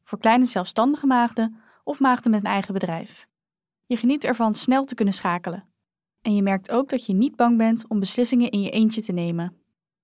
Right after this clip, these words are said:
Natuurlijk wil je best wat meningen horen van anderen. De communicatieve planeet Mercurius zorgt dat je open staat voor uitwisseling. Toch laat jij je uiteindelijk niet beïnvloeden door de meningen van anderen en doe je wat jou het beste lijkt.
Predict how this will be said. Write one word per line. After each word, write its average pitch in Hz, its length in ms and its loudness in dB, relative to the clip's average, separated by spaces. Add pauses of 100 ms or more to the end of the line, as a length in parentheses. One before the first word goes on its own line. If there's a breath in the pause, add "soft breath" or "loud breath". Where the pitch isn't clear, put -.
(180)
Natuurlijk 277 380 -2
wil 240 100 4
je 220 100 4
best 202 200 0
wat 214 160 -4
meningen 208 360 2
horen 190 240 0
van 196 140 -6
anderen. 170 440 -6 (560)
De 233 120 -8
communicatieve 233 720 2
planeet 202 360 0
Mercurius 269 760 0
zorgt 269 280 0
dat 247 160 -2
je - 100 -4
open 254 260 0
staat 208 300 0
voor - 140 -8
uitwisseling. 185 720 -4 (600)
Toch 330 220 -2
laat 226 180 2
jij 214 120 2
je 190 100 0
uiteindelijk 185 500 0
niet 254 180 0
beïnvloeden 226 580 0
door 208 140 0
de 190 80 0
meningen 214 380 2
van 196 100 -8
anderen 185 460 -4 (280)
en 202 100 -4
doe 208 140 2
je 196 80 0
wat 180 160 -4
jou 208 180 4
het 240 100 0
beste 180 280 -4
lijkt. 170 460 -6